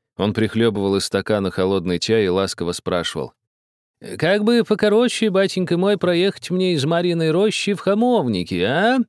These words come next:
Не знаете? Кстати, откуда это взялось название такое пренеприятное? Хамовники. Хамством Москва не славилась. За что же ей первопрестольный такой срам?» Старичок свирепо придирался к нам.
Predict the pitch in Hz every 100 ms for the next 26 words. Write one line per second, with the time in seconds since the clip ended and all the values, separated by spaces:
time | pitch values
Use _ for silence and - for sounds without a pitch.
0 | _ _ _ _ - 175 170 156 160 233
1 | - 269 - _ _ _ _ _ - 196
2 | 185 180 156 180 175 170 156 151 - _
3 | - 135 165 156 143 151 143 127 117 127
4 | 127 151 160 160 156 160 160 147 160 156
5 | 143 151 147 - _ _ - 170 165 135
6 | 127 135 135 160 135 _ _ _ _ _
7 | - 147 175 196 - 202 208 202 180 -
8 | 170 196 220 - 233 190 160 196 220 -
9 | _ _ _ 170 214 220 - 180 170 175
10 | 165 - _ _ _ 190 190 196 196 190
11 | - 185 170 165 170 156 139 135 120 110
12 | 143 180 _ _ _ _ _ _ _ _
13 | - 95 95 - 107 - 101 101 98 95
14 | 95 90 92 90 78 - - - -